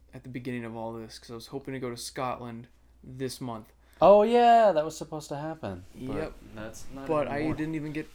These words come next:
Speaker 1: to get my passport.
Speaker 2: Yeah.
Speaker 1: Um, so I was trying to get my shit fixed, and it said, it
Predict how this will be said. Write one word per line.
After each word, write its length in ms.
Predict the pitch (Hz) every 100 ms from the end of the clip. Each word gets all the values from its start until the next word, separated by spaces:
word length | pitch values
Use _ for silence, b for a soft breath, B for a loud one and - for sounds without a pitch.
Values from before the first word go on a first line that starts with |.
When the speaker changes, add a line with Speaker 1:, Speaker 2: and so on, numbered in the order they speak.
| -
Speaker 1:
to 80 | 165
get 120 | 170
my 80 | 180
passport. 520 | 220 226 - 139 - -
Speaker 2:
Yeah. 340 | - 170 180 180
Speaker 1:
Um, 360 | 175 175 175 175 202 _ _ _ - _ _ - _
so 580 | - - - 185 180 180
I 160 | 151 160
was 160 | 165
trying 220 | - 175 165
to 60 |
get 160 | 156 143
my 440 | 143 135 123 123 -
shit 320 | - - 139 -
fixed, 680 | - 202 196 - - - _ _ _ _ _ -
and 440 | 156 156 156 147
it 120 | 143
said, 480 | - - 196 196
it 60 | 185